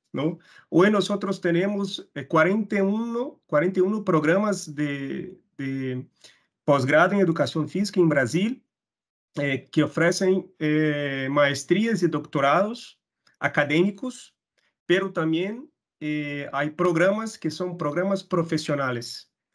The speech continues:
En ese contexto se destaca uno que es muy importante, eh, llamado proef,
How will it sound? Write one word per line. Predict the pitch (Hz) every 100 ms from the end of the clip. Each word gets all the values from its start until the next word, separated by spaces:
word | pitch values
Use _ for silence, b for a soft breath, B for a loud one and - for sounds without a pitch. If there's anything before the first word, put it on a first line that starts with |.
| _ _ -
En | 143
ese | 175 185
contexto | 214 202 180 190 202 - 226
se | 202
destaca | 156 151 175 170 202
uno | 180 208 214
que | 165
es | 151
muy | 156 196
importante, | 226 185 151 - 160 180 190 226 - _ _ _ _ _ -
eh, | 143 147 139
llamado | 156 151 160 151 -
proef, | 175 156 170 302 -